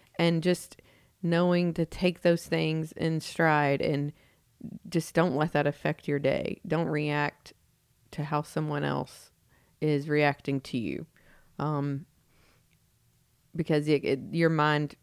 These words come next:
will get the best of you if you do that. You have to stay the, stay focused on, um, being positive and, and telling those thoughts, because our, our minds, uh, again, you have to train your mind,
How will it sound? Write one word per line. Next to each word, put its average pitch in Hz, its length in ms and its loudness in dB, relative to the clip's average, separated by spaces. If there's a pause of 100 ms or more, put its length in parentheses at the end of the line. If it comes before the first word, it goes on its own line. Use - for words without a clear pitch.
(120)
will 151 120 -2
get 147 160 0
the 143 60 -2
best 139 280 0
of 143 140 -4
you - 80 -4
if - 140 -8
you 165 60 -4
do 156 180 -6
that. - 260 -8 (840)
You 160 80 -4
have 147 100 -4
to - 80 -20
stay 151 240 0
the, 139 200 -2
stay 160 300 2
focused 147 540 0
on, 139 320 -2 (480)
um, 143 380 -2 (580)
being 151 260 2
positive 139 540 0
and, 127 340 -2
and 143 220 -4
telling 151 400 0
those 143 240 -4
thoughts, - 560 -2
because 147 260 -4
our, 151 160 2
our 156 140 2
minds, 147 520 -2 (540)
uh, 147 140 0
again, 156 300 0
you 156 100 0
have 160 100 -2
to 151 60 -4
train 160 260 -2
your 147 100 -2
mind, 147 420 0